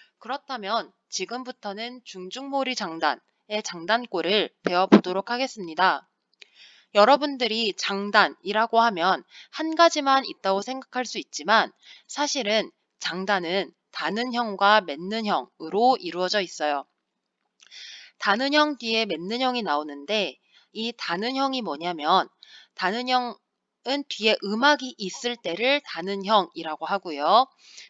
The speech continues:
그리고 장단을 맺는다고 해서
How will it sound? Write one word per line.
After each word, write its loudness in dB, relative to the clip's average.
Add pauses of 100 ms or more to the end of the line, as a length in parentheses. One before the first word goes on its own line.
그리고 2
장단을 0
맺는다고 -2
해서 4